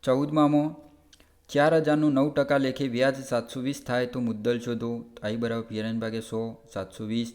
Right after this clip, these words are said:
ચાર હજાર ગુણ્યા નવ ભાગ્યા ટી. ટી શોધવાની છે, મુદત કેટલી છે? તો બે વર્ષની મુદત છે, બરોબર? છેદ ઉડાડતો.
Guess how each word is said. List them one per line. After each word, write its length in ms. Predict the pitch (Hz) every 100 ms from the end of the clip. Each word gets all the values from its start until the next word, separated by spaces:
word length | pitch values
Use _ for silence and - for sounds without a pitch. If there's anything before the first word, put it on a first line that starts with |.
| -
ચાર 160 | 107 113
હજાર 360 | 110 113 117
ગુણ્યા 340 | 117 104 104 101
નવ 200 | 104 113
ભાગ્યા 240 | 104 101
ટી. 380 | - 113 117 - - - _ _ -
ટી 120 | 117
શોધવાની 400 | 123 113 110 110
છે, 60 | 113
મુદત 420 | 107 104 110 - - _ _
કેટલી 240 | 110 113 117
છે? 340 | 113 110 - _ _ _ _ _ _ -
તો 80 |
બે 200 | 110 120
વર્ષની 360 | 123 123 120 123
મુદત 400 | 117 107 113 113
છે, 140 | -
બરોબર? 340 | 104 120 156 196
છેદ 380 | - - 117 117
ઉડાડતો. 460 | 117 120 120 135